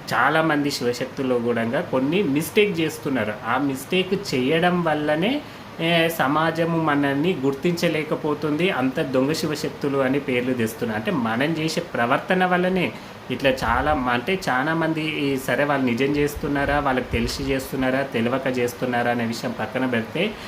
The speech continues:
ఏ, ఎవరు తెలియక ఇంకా కొంచెం ఎవరన్నా ఒకరు కొంచెం అమ్మవారు స్టార్ట్ అయిందంటే అయిపోయి, ఇంకా వాళ్ళు ఇష్టం వచ్చిన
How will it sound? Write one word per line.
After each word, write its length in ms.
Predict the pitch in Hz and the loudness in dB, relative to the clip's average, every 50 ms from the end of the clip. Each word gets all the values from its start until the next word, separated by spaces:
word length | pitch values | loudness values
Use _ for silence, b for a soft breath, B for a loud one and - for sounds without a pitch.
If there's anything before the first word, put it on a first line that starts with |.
| B B B - - | B B B -8 -2
ఏ, 80 | 147 143 143 143 139 135 143 135 | 2 4 6 6 4 2 0 -2
ఎవరు 260 | 135 135 185 185 185 | 0 2 4 2 2
తెలియక 760 | 175 185 165 143 139 135 143 143 139 - 135 131 127 123 127 127 - | 2 0 0 2 4 6 4 4 4 4 2 4 4 2 0 -2 -4
ఇంకా 300 | 139 143 147 147 143 139 131 - - | -4 0 2 2 2 2 0 -2 -4
కొంచెం 400 | 143 139 143 - - 156 147 147 | -4 -4 -2 -2 -2 -2 0 0
ఎవరన్నా 560 | 135 131 131 127 139 147 147 156 160 156 151 | 2 2 2 2 4 2 2 0 2 0 2
ఒకరు 640 | 143 143 139 139 - 143 139 131 135 139 135 135 139 - - - - | 2 2 0 0 0 0 2 2 2 0 0 -2 -2 -6 -10 -10 -6
కొంచెం 340 | - 143 139 135 - 156 131 | -4 -4 -2 -2 0 2 2
అమ్మవారు 380 | 120 123 139 151 151 156 151 147 | 2 4 2 2 4 2 2 0
స్టార్ట్ 380 | 151 - - 131 131 135 - | -2 -2 -2 -2 -2 0 -2
అయిందంటే 440 | 143 143 139 143 143 143 139 - 180 | -4 -2 -2 -2 -2 -2 -2 0 2
అయిపోయి, 300 | 160 135 - - 147 139 | 2 2 2 0 -2 0
ఇంకా 160 | 131 127 127 | 0 0 2
వాళ్ళు 240 | 123 123 120 120 120 | 2 2 0 0 0
ఇష్టం 240 | 117 - - 160 151 | -4 -2 -2 0 0
వచ్చిన 320 | 147 147 - 151 131 120 | 0 -2 -2 -2 -2 -2